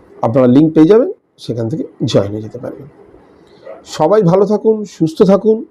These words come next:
ভালো করে কাজ করুন। আগামী দিনে আমরা চাইব,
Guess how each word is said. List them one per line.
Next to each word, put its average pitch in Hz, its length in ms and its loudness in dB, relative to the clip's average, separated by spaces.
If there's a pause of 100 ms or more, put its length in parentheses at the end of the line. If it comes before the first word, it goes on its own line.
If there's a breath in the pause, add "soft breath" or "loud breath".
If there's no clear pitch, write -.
(120)
ভালো 143 240 2
করে 156 220 2
কাজ 147 260 -6
করুন। 214 300 0 (420)
আগামী 226 400 -2
দিনে 180 360 -2 (1080)
আমরা 135 220 2
চাইব, 147 460 0